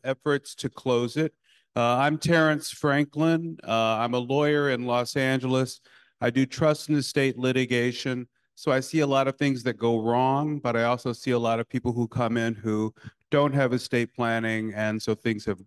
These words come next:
gone quite wrong. Uh, so I think that's part of the reason why Professor Mitchell asked me to, uh, moderate this panel.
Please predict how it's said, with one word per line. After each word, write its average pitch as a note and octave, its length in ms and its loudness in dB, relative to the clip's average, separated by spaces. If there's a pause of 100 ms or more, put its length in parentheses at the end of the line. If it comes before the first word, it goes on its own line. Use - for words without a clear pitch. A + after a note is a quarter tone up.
(200)
gone G#2+ 320 -2
quite F3 340 0
wrong. G2 400 -4 (440)
Uh, A2 240 2
so C3 280 2
I C#3 120 4
think D3+ 160 -8
that's D3 140 0
part D#3 200 0
of C3+ 60 2
the C3 80 2
reason C3 340 2
why A#2 220 2
Professor A#2+ 640 -2 (280)
Mitchell C3 460 -2
asked B2 320 -4
me A#2 160 0
to, G#2+ 440 -2
uh, G#2 40 0
moderate A#2+ 500 0
this G#2 160 -6
panel. G2+ 460 -2